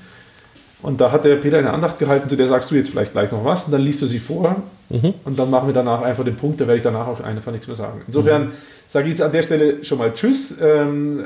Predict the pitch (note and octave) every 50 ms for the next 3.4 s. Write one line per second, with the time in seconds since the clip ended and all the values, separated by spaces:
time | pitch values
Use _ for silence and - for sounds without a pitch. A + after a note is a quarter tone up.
0 | - C#3+ - - C3 C3 D3+ F3 F3+ F#3 F3 - D#3+ F3+ F3+ E3 E3 D#3+ D#3 D#3+
1 | D#3+ D#3 D3+ D3+ D3 C#3+ - - F#3 F3+ - - - D3+ D3 C#3+ D3 - - -
2 | C#3+ - - - E3 D#3+ - - - - - - - F#3 F3+ - D3+ D3 C3 C3+
3 | C3+ C#3 D3 D3+ D3 D3 -